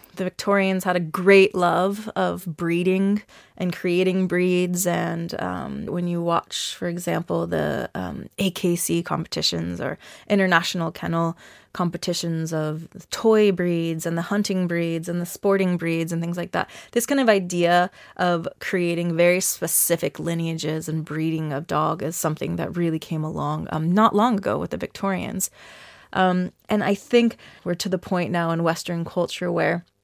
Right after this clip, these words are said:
um, a dog does v-, very little for the average dog owner aside from a deep, important emotional connection. And, you know, we shouldn't, we shouldn't poo-poo that. <laughs> That's an in-, incred-,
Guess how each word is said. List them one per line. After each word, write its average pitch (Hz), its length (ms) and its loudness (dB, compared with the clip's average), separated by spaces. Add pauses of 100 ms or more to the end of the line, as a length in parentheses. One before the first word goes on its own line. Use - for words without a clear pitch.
um, 170 300 2
a 196 40 -6
dog 226 340 6
does 180 200 4
v-, 165 420 -6 (280)
very 220 540 8
little 165 640 0
for 170 380 4
the 170 200 -2
average 160 600 2
dog 143 340 0
owner 151 340 -4
aside 170 680 2
from 165 400 0 (360)
a 175 60 0
deep, 190 640 6
important 180 760 4
emotional 160 640 -2 (120)
connection. - 580 -2 (400)
And, 175 500 -2
you 175 80 -6
know, 175 140 -6
we 185 160 0
shouldn't, 214 640 4 (340)
we 208 80 0
shouldn't 208 540 2
poo-poo 220 460 4
that. 160 460 2 (260)
<laughs> - 260 -20
That's 196 260 4
an 196 140 4
in-, 202 400 2
incred-, 226 320 4